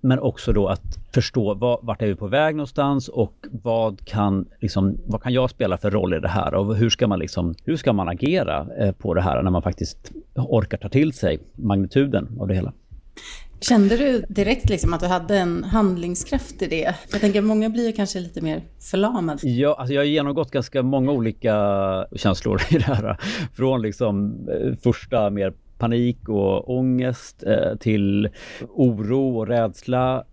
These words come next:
Speaker 1: Eh, men jag har kommit, tog mig successivt igenom det där och in i kanske en mer konstruktivt läge, eh, där jag liksom var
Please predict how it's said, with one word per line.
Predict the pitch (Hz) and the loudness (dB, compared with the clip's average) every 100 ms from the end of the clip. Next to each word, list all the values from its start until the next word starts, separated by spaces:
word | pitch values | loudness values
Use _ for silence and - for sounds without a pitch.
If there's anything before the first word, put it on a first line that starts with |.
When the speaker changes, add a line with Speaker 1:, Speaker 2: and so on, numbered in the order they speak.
| - - | -14 -2
Speaker 1:
Eh, | 113 110 107 | 0 2 0
men | - 120 120 123 - - | 0 2 2 0 -6 -6
jag | 110 | -4
har | 117 123 107 | 2 0 2
kommit, | 135 127 - - - - 151 143 - - 147 127 - | 2 2 0 -6 -8 -4 -4 -2 -4 -4 -2 -2 -2
tog | - 147 | -2 0
mig | 131 | 0
successivt | 127 139 - 120 113 | 0 -2 -2 -2 0
igenom | 120 139 165 147 | 2 2 2 0
det | 101 | -2
där | - 76 | -2 -2
och | 90 - - - | -2 -4 -12 -6
in | 127 127 120 107 | 0 2 2 0
i | 104 101 | -2 -2
kanske | 101 98 104 | -4 -2 0
en | |
mer | 104 101 101 - - - - - | 2 2 2 -2 -16 -18 -18 -14
konstruktivt | - 147 139 - 131 - 98 87 - _ - 110 113 | 0 0 0 -2 -2 0 0 0 -6 _ -4 -2 0
läge, | 117 104 95 87 90 | 2 2 0 -2 -2
eh, | 92 - 95 107 | -2 -4 -2 -2
där | 107 | 0
jag | 101 98 - - - - | 0 0 -4 -18 -20 -20
liksom | - 123 92 85 | -10 -2 -2 -2
var | 110 98 98 | 0 0 0